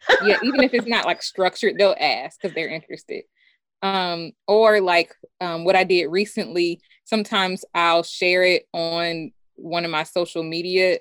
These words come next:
Speaker 2: um, accounts. So recently, um, um, I took a break from Love You Too for way longer than I intended to.
Speaker 1: It happens.
Speaker 2: And, uh, <laughs>
Speaker 1: It happens.
Speaker 2: and, yeah. And, um, so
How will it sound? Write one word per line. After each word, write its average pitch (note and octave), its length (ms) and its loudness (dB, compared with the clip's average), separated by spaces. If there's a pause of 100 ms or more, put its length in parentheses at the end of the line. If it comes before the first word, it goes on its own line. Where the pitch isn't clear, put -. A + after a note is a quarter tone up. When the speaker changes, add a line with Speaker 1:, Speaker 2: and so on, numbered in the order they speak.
Speaker 2:
um, F3 480 -6 (240)
accounts. G#3 640 -4 (340)
So F#3+ 180 2
recently, F3+ 760 0
um, E3+ 360 -4 (420)
um, D#3 460 -6 (160)
I F3 80 -2
took - 240 -6
a F#3+ 60 2
break F3+ 360 0
from F#3 200 -8
Love F3+ 180 2
You F3 80 -10
Too G3+ 260 -8
for E3+ 320 0
way F3+ 280 2
longer E3 300 -4
than D#3+ 140 -2
I D#3 120 -2
intended G3+ 480 -2
to. A#3+ 260 -2 (360)
Speaker 1:
It D4+ 100 0
happens. A3+ 580 2 (200)
Speaker 2:
And, G#4+ 100 2 (200)
uh, G3+ 160 2
<laughs> A#4+ 880 2
Speaker 1:
It D#4+ 60 0
happens. F#4+ 540 4
Speaker 2:
and, B3+ 320 -6
yeah. A3 360 4 (180)
And, A#3+ 320 2
um, G#3+ 500 0 (400)
so G#3 460 6